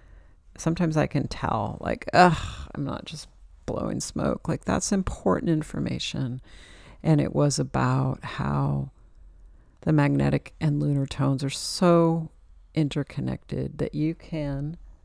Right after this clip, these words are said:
know things about the lunar tone by the experience that you're having in the magnetic one. <sighs> So I'm gonna just talk about my magnetic moon as a demo.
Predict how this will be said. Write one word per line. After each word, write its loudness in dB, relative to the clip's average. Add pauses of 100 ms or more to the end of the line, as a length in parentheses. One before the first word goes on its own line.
(440)
know 4
things 0
about -2
the -4
lunar 0
tone 0
by 4
the 8
experience -2
that -6
you're 0
having -2
in 0
the -2
magnetic -6
one. -8 (2250)
<sighs> 0 (2000)
So 2
I'm 4
gonna 4
just -4 (280)
talk -2
about -2
my -4
magnetic -8
moon -8 (220)
as -10
a -8
demo. -8